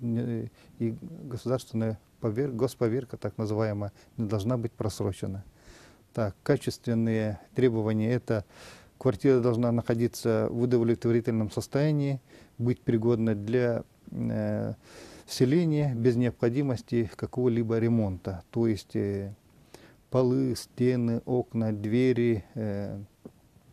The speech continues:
не должны, должны быть без, э, отслоений, э, без деформаций, тех-, э, механических порывов, трещин. И входная дверь должна быть, э, в исправном состоянии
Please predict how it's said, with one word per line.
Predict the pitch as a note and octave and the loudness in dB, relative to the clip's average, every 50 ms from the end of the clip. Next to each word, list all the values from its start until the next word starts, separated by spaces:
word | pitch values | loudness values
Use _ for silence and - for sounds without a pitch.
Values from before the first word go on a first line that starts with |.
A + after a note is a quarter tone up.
| - - | -10 -4
не | A#2 A#2 A#2 A#2+ A#2+ | -2 0 2 2 0
должны, | A2+ A2+ A#2+ A2 G#2+ A#2+ B2 B2 A#2 A2+ A#2 A2 - | 0 0 0 0 2 0 0 0 0 0 -2 -4 -2
должны | - A2+ B2 G#2 A#2 C3+ | 0 0 0 2 2 0
быть | B2 A2 A#2 - - | 0 0 -4 -4 0
без, | A#2 A2+ A#2+ A2 F#2+ - - - - | 2 4 4 4 2 -2 -10 -12 -8
э, | - A#2 A2+ A2 A2 A2+ - - - - - _ | -6 -6 -4 -4 -6 -8 -10 -14 -20 -20 -12 _
отслоений, | - A#2+ - - - B2 A#2 A#2 B2 C#3+ D3+ C#3+ C#3 C3+ B2+ B2+ B2 A#2 - _ - - - - - - - - - - - - - - - - - - - _ - | -6 -6 -6 -4 0 2 2 2 2 2 0 0 -2 -2 -2 -2 -4 -6 -8 _ -20 -20 -20 -20 -20 -20 -20 -20 -20 -20 -20 -20 -20 -20 -20 -20 -20 -20 -20 _ -8
э, | A#2+ A2 G#2+ G#2+ A2 | -6 -4 -4 -2 0
без | G#2+ A2+ A#2+ A2+ | 2 2 2 4
деформаций, | A2+ A2+ A2+ - A#2+ A2+ A2+ B2+ C3+ C#3 B2+ - - B2 A#2+ A#2 - - | 4 2 4 4 2 2 2 2 0 0 -2 -2 -2 0 0 -2 -4 -8
тех-, | B2+ - A#2 - | -12 -12 -10 -6
э, | - C3+ C3 | -4 -2 0
механических | B2 A#2+ A#2 - A#2+ A#2+ G#2+ F#2 - - - - G#2+ - - | 0 -2 0 0 0 0 -2 -4 -8 -8 -8 -8 -8 -8 -4
порывов, | - A#2+ A2+ C3 D3+ C#3 B2+ A2 - - | -4 -2 0 0 0 -2 -4 -6 -6 -6
трещин. | - A#2 G2+ G2+ F#2+ - - - G#2+ G2 G2 - | -4 -2 -2 -2 -2 -4 -6 -8 -8 -8 -8 -6
И | - A#2 A2 A2 G#2+ G#2 G#2 G#2 - | -6 -4 -4 -2 -2 -4 -4 -6 -8
входная | - - - A#2 A2 B2+ C#3+ C#3+ B2+ | -6 -2 -2 -2 0 2 0 2 0
дверь | A2 A2 A#2 C3 B2 | 2 2 2 2 2
должна | A2 A2 A2+ G2+ G2+ A#2 A#2 A#2 | 2 0 -2 0 0 0 0 2
быть, | G#2+ G#2 A2+ G#2+ - - - | 2 0 0 -2 -2 -2 -2
э, | A2+ G#2+ G#2 G#2 G#2 G#2+ G#2+ D2+ A#2 G#2+ D2 - - - - - - - - | 0 0 0 0 -2 -2 -4 -6 -8 -8 -8 -10 -10 -12 -14 -16 -20 -14 -10
в | - | -8
исправном | A#2 - - - A#2+ A#2+ A#2 A#2 A2 G2 | -8 -6 -4 -2 0 0 0 0 -2 -4
состоянии | - A2+ G#2 - - B2+ C3+ D3+ D3+ C#3+ C#3+ C#3+ C3+ | -6 -10 -8 -4 -4 -2 0 0 0 0 -2 -2 -4